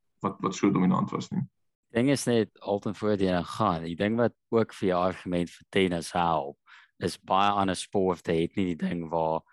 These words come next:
Speaker 2: as jy 'n game verloor by 'n Grand Slam, jy's uit.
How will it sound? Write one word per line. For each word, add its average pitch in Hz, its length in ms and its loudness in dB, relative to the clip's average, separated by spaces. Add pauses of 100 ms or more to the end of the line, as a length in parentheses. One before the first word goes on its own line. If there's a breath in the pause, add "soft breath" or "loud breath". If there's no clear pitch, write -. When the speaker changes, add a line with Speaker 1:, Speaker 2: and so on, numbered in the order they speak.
(440 soft breath)
Speaker 2:
as 101 240 -2
jy 92 260 2 (240)
'n 110 160 4
game 92 320 4
verloor 87 640 2
by 82 220 -2
'n 80 60 0
Grand 85 340 0
Slam, 82 200 -6
jy's 85 200 0
uit. 90 320 0